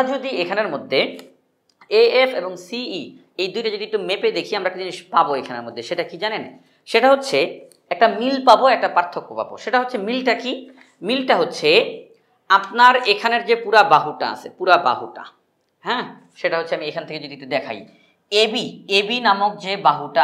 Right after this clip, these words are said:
আছে, এবি নামক যে বাহুটা আছে, যখন আপনি এই বি বিন্দুটাকে ডি বিন্দুর উপরে নিয়ে এসে বসাবেন, তখন কি তৈরি হবে? এ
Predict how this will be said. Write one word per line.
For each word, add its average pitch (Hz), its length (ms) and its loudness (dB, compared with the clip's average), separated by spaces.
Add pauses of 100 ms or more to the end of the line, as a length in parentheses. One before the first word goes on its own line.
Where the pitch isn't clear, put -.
আছে, 110 200 -14 (260)
এবি 180 280 -6
নামক 185 340 0 (100)
যে 190 120 -6
বাহুটা 139 480 0
আছে, 147 220 -6 (460)
যখন 170 260 -2
আপনি 196 260 -6 (200)
এই 165 80 -2 (680)
বি 220 120 -4 (140)
বিন্দুটাকে 196 560 -4 (180)
ডি 185 80 -4 (100)
বিন্দুর 208 300 -8
উপরে 190 200 -8
নিয়ে 180 280 -12
এসে 147 120 -8 (100)
বসাবেন, 117 380 -4 (520)
তখন 185 180 -2 (120)
কি 214 160 -10
তৈরি 208 180 -2
হবে? 139 220 -2 (320)
এ 196 60 2